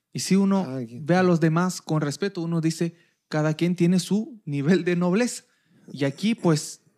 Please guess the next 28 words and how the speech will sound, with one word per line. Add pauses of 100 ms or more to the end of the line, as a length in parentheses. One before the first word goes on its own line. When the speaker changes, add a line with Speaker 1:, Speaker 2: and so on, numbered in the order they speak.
(200)
Speaker 1:
Lucas,
ah,
inspirado
por,
por
el
Espíritu
Santo,
escribe
y
dice,
"Y
estos (600)
eran
más
nobles
Speaker 2:
Así
es.
Speaker 1:
que
los
que
estaban
en
Tesalónica,
pues
recibieron
la
palabra